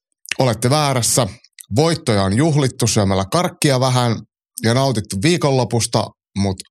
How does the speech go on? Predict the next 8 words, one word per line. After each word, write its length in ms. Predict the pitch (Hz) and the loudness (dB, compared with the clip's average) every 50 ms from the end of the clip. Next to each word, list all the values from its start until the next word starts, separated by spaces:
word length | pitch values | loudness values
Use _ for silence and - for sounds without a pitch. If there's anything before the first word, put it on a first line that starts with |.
| _ - 104 110 | _ -4 0 2
heikkenevä 680 | 123 135 151 143 127 - _ - 117 104 101 95 95 92 98 | 2 2 2 0 -2 -4 _ -2 0 0 0 0 0 0 0
ääni 360 | 113 120 117 110 104 104 101 | 0 0 2 2 2 2 0
johtuu 400 | 98 95 90 - - 101 98 90 | 0 -2 -2 -4 -6 -6 -4 -2
siitä, 340 | - 110 123 120 95 110 104 | 0 2 2 2 2 0 -2
että 180 | 95 101 - | -4 -4 -2
jonkinlainen 640 | 113 131 135 139 117 110 104 101 101 101 98 95 92 - - | 0 0 0 0 -2 -2 -2 -2 -2 -2 -2 -4 -6 -4 -4
pikku 300 | 131 120 - - - 101 | -4 -4 -4 -4 -4 -2
nuha 320 | 101 107 104 104 107 92 | -2 0 0 0 -2 -4